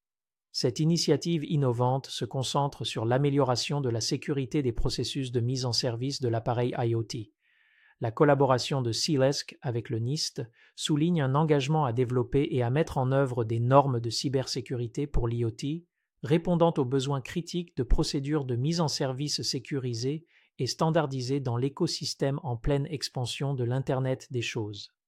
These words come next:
Cet effort contribue à la résilience globale des réseaux I O T face aux menaces potentielles de cybersécurité.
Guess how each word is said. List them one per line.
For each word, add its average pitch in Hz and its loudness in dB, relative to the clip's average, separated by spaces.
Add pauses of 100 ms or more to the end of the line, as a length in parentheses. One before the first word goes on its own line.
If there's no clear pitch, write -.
(580)
Cet 131 -2
effort 143 4
contribue 139 -4
à 135 -4
la 113 -2
résilience 139 0
globale 131 2
des 123 0
réseaux 123 -2
I 135 0
O 123 2
T 147 -2
face 143 -2
aux 135 2
menaces 127 0
potentielles 131 0
de 120 -2
cybersécurité. 123 -4